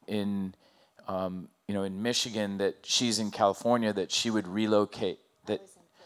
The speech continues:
I mean, yeah, I'm sorry, that we met in Michigan, but she's in Florida, but that she would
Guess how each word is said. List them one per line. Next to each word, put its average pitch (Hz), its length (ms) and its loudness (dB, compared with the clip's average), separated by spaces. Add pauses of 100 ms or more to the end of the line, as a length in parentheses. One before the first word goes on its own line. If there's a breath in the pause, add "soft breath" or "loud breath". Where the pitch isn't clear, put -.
(340 soft breath)
I - 40 -6
mean, 107 180 -4 (100)
yeah, 98 180 2
I'm 104 120 -4
sorry, 98 240 4
that 85 140 0
we 107 100 0
met 123 220 4
in 127 80 2
Michigan, 107 260 -2
but 98 80 -4
she's 117 220 0
in 101 80 -4
Florida, 120 320 6
but 101 160 -4
that 107 120 -2
she - 160 2
would 110 180 -2